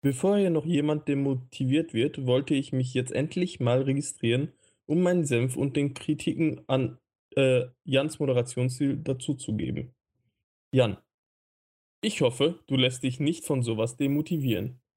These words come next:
Ich höre wirklich einige Podcasts und euer ist mir am unterhaltsamsten. Freue mich immer am meisten, wenn ein neuer Cast von euch kommt.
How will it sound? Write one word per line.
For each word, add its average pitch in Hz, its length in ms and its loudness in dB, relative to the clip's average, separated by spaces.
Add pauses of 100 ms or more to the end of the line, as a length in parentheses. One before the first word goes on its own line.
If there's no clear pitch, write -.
(460)
Ich 160 140 -2
höre 180 260 2
wirklich 175 380 0
einige 127 260 0
Podcasts 117 720 -2
und 127 300 -4
euer 151 580 2 (400)
ist 135 200 -2
mir 143 100 2
am 143 100 0
unterhaltsamsten. 156 1120 -2 (840)
Freue 175 160 4
mich 160 240 -4
immer 180 460 -2 (160)
am 135 180 -2
meisten, 151 800 -2
wenn 135 220 0
ein 127 400 -2
neuer 147 320 0
Cast 127 420 0
von 117 160 -2
euch 120 240 -2
kommt. - 600 -8